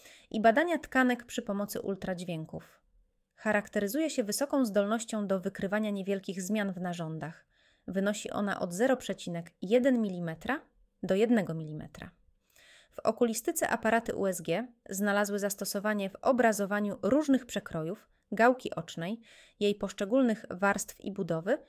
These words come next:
a częściowo także w uwidacznianiu struktur oczodołowych. Szukasz badania U S G U B M?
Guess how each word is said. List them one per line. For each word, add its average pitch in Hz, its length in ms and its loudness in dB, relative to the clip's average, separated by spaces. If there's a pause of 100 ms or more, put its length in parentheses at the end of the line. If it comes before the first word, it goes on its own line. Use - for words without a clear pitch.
(240)
a 339 120 2
częściowo 269 500 0
także 220 360 -2
w - 80 -12
uwidacznianiu 202 720 -2
struktur - 480 -2
oczodołowych. 180 880 -4 (1000)
Szukasz 349 360 -2
badania 254 420 4
U 220 120 -2
S 208 140 -2
G 202 160 0
U 202 120 -6
B 185 180 -4
M? 185 320 -8